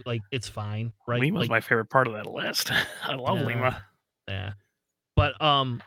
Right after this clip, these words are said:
Speaker 1: I will say I do like this list, you know, like, it being the high initiative. Um, you might have to dodge a few matchups, but, I mean, you have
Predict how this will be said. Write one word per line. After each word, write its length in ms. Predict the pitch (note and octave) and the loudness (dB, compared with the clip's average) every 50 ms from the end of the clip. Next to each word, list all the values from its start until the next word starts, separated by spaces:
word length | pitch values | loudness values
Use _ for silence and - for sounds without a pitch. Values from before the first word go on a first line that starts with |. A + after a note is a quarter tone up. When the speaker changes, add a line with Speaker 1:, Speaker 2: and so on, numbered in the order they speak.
| _ _ - | _ _ 0
Speaker 1:
I 100 | D3+ D#3+ | 2 4
will 140 | D#3+ F#3 G3 | 4 4 4
say 260 | G3 - G3+ E3+ D3+ | 4 4 4 4 4
I 20 | D3 | 4
do 240 | C#3+ C3+ D3 D#3 D3 | 4 2 0 0 0
like 240 | C3 B2 C3 C#3 | 0 -2 -2 -2
this 220 | - F#3+ F#3 - G#3 | -2 -4 -4 -4 -2
list, 320 | A3 A#3 A3 - - - _ _ _ | -2 -2 -2 -4 -8 -12 _ _ _
you 120 | - D3+ C#3+ | -4 -2 -2
know, 180 | C#3 B2+ B2+ | -2 -2 -2
like, 340 | B2 B2+ C3 B2+ - - - - | -2 0 -2 -2 -2 -6 -8 -4
it 200 | D#3 D3+ C#3+ B2+ | -2 -2 0 0
being 280 | C#3+ C#3+ D3 D3 C#3+ | 0 0 0 -2 -2
the 80 | C3+ A#2+ | -4 -2
high 160 | B2 C#3 C#3+ | -2 -2 -2
initiative. 600 | C#3+ C#3 C#3 C#3+ B2+ - - C#3 C#3 C3+ C3+ B2+ - _ _ _ _ _ _ _ _ - | -2 0 0 -2 -2 -2 -2 -2 0 0 0 -2 -4 _ _ _ _ _ _ _ _ -4
Um, 480 | C3+ B2+ A#2+ A#2 A2+ A2+ A2 A2 G#2+ G#2 G2+ - _ _ _ _ _ _ | -2 0 0 0 0 -2 -2 -4 -4 -6 -8 -12 _ _ _ _ _ _
you 120 | - D3 C3+ | -4 -2 -2
might 240 | C3+ C3+ D3 C#3+ A#2+ | -2 -2 -4 -4 -2
have 160 | D#3 D#3+ - | -4 -4 -4
to 60 | _ _ - | _ _ 0
dodge 260 | D3+ D3 D3+ D3 - | 0 0 0 0 -4
a 60 | D3 | -6
few 180 | - D#3+ E3 D#3+ | -4 -4 -2 -2
matchups, 460 | D3+ D3 D3 D3 - D#3 D3 - - D3+ | 0 -2 -2 -2 -4 -6 -6 -6 -8 -8
but, 180 | C#3 C#3+ C#3+ | -6 -2 0
I 60 | C#3 C#3 | 0 0
mean, 160 | C#3+ C#3 C#3 | 0 0 0
you 140 | C#3 C3+ C3+ | 0 0 0
have 180 | D3 C#3+ C3 | 0 -2 -4